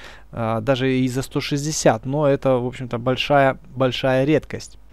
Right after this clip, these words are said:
Э, также, если мы заглянем в рынок, у меня вот открыто, допустим, пару персонажей, вот можно увидеть, что за пятьдесят девять долларов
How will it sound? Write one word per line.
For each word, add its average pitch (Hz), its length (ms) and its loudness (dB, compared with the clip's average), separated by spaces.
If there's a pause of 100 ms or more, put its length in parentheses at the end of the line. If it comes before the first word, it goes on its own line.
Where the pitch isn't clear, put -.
(140)
Э, 143 140 -2
также, 170 340 6
если 165 180 2
мы 156 120 -2
заглянем 160 460 4
в - 20 -2
рынок, 220 320 2
у 185 60 -10
меня 156 200 4
вот 131 140 2
открыто, 127 360 -4
допустим, 123 280 -6
пару 135 240 2
персонажей, 175 640 2
вот - 320 -8 (160)
можно 139 320 -4
увидеть, 139 240 0
что - 180 -4
за 131 140 -2
пятьдесят 143 400 -2
девять 143 260 0
долларов 165 400 6